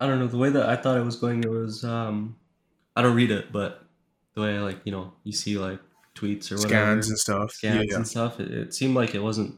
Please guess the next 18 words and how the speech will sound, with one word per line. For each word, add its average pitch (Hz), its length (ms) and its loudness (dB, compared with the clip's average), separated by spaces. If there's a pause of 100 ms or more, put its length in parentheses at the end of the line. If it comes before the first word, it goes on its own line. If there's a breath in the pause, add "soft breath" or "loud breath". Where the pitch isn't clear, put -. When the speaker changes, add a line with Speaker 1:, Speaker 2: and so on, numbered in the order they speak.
(120)
Speaker 1:
ramping 104 440 -2
up, 95 240 -10 (160)
like, - 120 -16 (300)
to 107 100 -6
finish - 640 -4 (360)
yet, 104 380 -2 (200)
but - 320 -6
maybe 104 500 -4 (400)
things 107 240 4
have 101 80 4
Speaker 2:
Well, 160 100 12
it's 135 120 8
Speaker 1:
changed. 101 140 0
Speaker 2:
because 180 200 6
of 220 60 6
the 208 100 4
concept 151 1000 -2 (280 loud breath)
of, 107 560 4